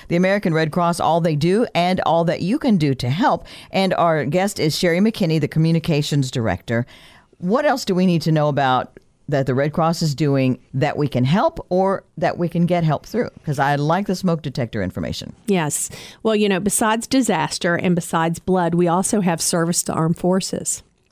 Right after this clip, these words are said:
Speaker 2: What a lot of people don't realize, unless you're military, you may not realize that we have service to armed forces.
Speaker 1: No, I did not.
Speaker 2: Service to armed forces, uh,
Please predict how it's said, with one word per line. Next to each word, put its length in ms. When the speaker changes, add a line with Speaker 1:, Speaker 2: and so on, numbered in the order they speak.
Speaker 2:
What 140
a 60
lot 160
of 60
people 240
don't 220
realize, 360
unless 320
you're 80
military, 760
you 100
may 160
not 260
realize 540
that 80
we 160
have 160
service 340
to 80
armed 160
forces. 460
Speaker 1:
No, 120
I 80
did 180
not. 260
Speaker 2:
Service 360
to 60
armed 160
forces, 720
uh, 300